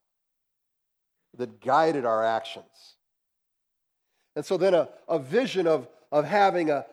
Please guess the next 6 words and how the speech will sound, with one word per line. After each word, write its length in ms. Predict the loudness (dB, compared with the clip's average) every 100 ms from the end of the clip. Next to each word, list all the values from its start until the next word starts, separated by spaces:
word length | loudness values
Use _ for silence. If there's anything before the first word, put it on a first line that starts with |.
| _
a 100 | -6
healthy 580 | -4 2 4 4 0 -4
marriage 840 | -4 0 2 2 2 0 -6 -14 _ _ _ _ _ _ _ -6
arose 840 | -2 0 4 6 6 4 2 -4 -10
from 280 | -8 -6 -2
that 400 | -2 -2 -6